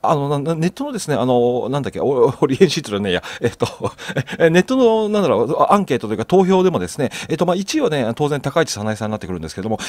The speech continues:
一応二位につけてるのが河野太郎さんなんだよね。というわけで、ネットでは第二位、えー、日本のメディアでは第一位をひた走るですね、河野太郎さんなんですけれども、なんか、自民党内からの攻撃始まってません？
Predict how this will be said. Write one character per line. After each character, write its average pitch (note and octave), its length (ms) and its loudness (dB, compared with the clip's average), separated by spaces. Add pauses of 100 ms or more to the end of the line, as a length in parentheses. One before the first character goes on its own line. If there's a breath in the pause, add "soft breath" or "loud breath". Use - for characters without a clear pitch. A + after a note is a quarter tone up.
一 B3 160 -2
応 C#4+ 80 2
二 D#4 160 -2
位 - 20 -4
に C#4 120 0
つ - 80 -10
け B3 100 -4
て A3+ 80 -4
る A#3 40 -4
の A#3+ 60 -2
が G3+ 80 -2
河 G3+ 160 -2
野 E3 60 0
太 A#2+ 160 2
郎 F#2+ 80 0
さ E2+ 100 -8
ん D2 40 -10
な D2+ 40 -10
ん D2+ 60 -10
だ D#2 60 -10
よ F2+ 60 -10
ね。 A#2 160 -8
と - 80 -2
い C4 40 2
う - 20 0
わ C#4+ 60 -4
け C4 80 -6
で、 G3 100 -2 (160 loud breath)
ネ E3+ 100 0
ッ - 40 -2
ト - 160 -8
で C4 80 0
は D#3 100 4
第 A#2+ 220 2
二 G2 140 -2
位、 A2+ 320 -2
え - 20 -4
ー、 D#3 140 -8
日 F#3 160 0
本 A3 120 -2
の G#3+ 60 0
メ G3+ 100 0
デ G3+ 60 0
ィ G3+ 40 2
ア - 40 -2
で G3 40 0
は D3 60 2
第 D3+ 220 2
一 B2 140 -4
位 D3+ 40 -2
を G#2+ 60 2
ひ - 100 -10
た C3 80 -4
走 B2+ 180 -4
る A#2 80 -2
で F#2 60 -10
す - 80 -8
ね、 G2+ 80 -6
河 - 220 0
野 G#2+ 60 0
太 A#2+ 140 0
郎 A2 120 -2
さ E2+ 120 -8
ん D#2 60 -8
な D#2 60 -8
ん D#2 40 -10
で D2 60 -14
す - 80 -18
け F#2 60 -6
れ F#2 60 -4
ど G#2 40 -4
も、 G2+ 140 -2 (180 loud breath)
な B3 80 6
ん D4 60 2
か、 C#3+ 160 0 (480 loud breath)
自 F3 280 4
民 F4+ 240 2
党 F4+ 280 6
内 A#2+ 180 2
か G#2+ 100 -6
ら G2+ 60 -2
の G2 100 -4
攻 D#3+ 220 2
撃 C#3+ 220 -8
始 C#3 180 -4
ま C#3+ 80 -4
っ - 20 -6
て C#3 100 -8
ま C3+ 60 -2
せ B2+ 100 -6
ん？ E3+ 180 -10